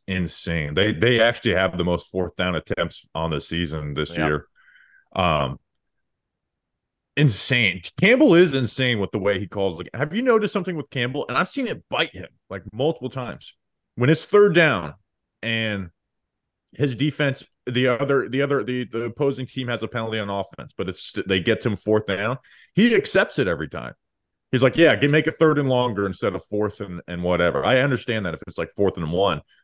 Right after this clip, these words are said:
Speaker 1: but I've seen, I've seen him do it multiple times and come back to bite him. He is so aggressive, but you have Ben Johnson on the offensive side too, with, like, they're
Speaker 2: Right.
Speaker 1: gonna know how to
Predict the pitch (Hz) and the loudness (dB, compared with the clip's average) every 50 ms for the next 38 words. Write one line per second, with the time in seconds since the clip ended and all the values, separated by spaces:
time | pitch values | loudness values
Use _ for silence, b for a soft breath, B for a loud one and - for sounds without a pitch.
0 | _ _ _ _ 101 120 139 - - 175 170 - 101 135 143 - - 180 165 139 | _ _ _ _ 0 0 0 2 0 -2 -2 0 -2 -2 -2 -2 -4 -4 -2 -2
1 | 127 113 95 127 117 101 104 110 113 127 131 131 123 - 117 110 - 127 117 117 | -4 -2 0 0 0 0 -2 -4 -4 -2 -2 -2 -2 -4 -8 -8 -8 -8 -8 -8
2 | 113 87 92 87 - 117 110 101 104 98 - - 90 71 - 98 104 78 - - | -8 -8 -10 -6 -6 -4 0 0 0 0 0 -4 -6 -4 -2 -2 -2 -2 -6 -12
3 | - 78 98 113 123 127 113 87 - - _ b b b b b b b b _ | -14 -8 -6 -2 -2 -2 -2 -2 -6 -14 _ b b b b b b b b _
4 | - - - 127 120 107 85 73 92 92 95 95 - - 80 69 - 85 87 92 | -8 0 2 4 4 4 4 2 0 0 0 0 -2 -8 -10 -8 -8 -6 -4 -2
5 | 92 90 - - - 101 101 95 82 90 90 90 90 87 - - 82 80 78 78 | -2 -2 -2 -2 -4 -4 -4 -4 -4 -4 -2 -2 -4 -4 -6 -10 -12 -10 -10 -10
6 | 78 - _ 80 82 82 82 80 78 78 80 - - 85 - 85 78 - - 78 | -12 -12 _ -8 -6 -4 -2 0 0 0 0 -2 -4 -8 -8 -10 -8 -2 0 2
7 | 76 73 76 - - 110 104 98 92 90 82 - - - 71 73 _ _ _ - | 2 2 0 -2 -2 0 0 0 0 -2 -4 -4 -4 -6 -6 -6 _ _ _ -2
8 | 85 82 85 90 85 82 82 82 82 82 80 73 | -2 -2 0 -2 -4 -4 -4 -4 -4 -4 -4 -6